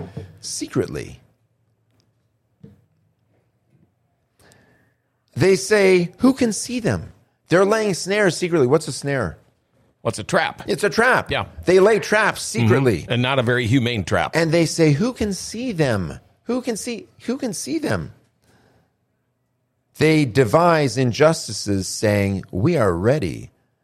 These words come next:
Speaker 1: with a well-conceived plot.'" This is written in Scripture, what,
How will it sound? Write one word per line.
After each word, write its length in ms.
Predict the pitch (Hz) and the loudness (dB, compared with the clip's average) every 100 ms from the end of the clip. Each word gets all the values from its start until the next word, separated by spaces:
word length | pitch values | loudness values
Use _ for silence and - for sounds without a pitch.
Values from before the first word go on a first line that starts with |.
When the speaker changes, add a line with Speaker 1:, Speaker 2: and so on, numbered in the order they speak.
| _ _ | _ _
Speaker 1:
with 140 | 82 71 | -10 -6
a 80 | |
well-conceived 1800 | 64 50 80 101 123 135 147 - _ _ - 113 104 - 80 78 71 - | -6 -2 0 2 2 0 -4 -10 _ _ -6 -4 -4 -6 -4 -4 -8 -16
plot.'" 480 | - 95 80 57 - - | -10 -2 -2 -2 -10 -12
This 220 | 127 208 | -6 -6
is 100 | 131 | -4
written 180 | 123 120 | 0 0
in 100 | 107 | -2
Scripture, 600 | 95 - 127 107 92 87 - _ _ _ _ _ | -8 -10 -8 -4 -4 -4 -10 _ _ _ _ _
what, 200 | - - | -8 -8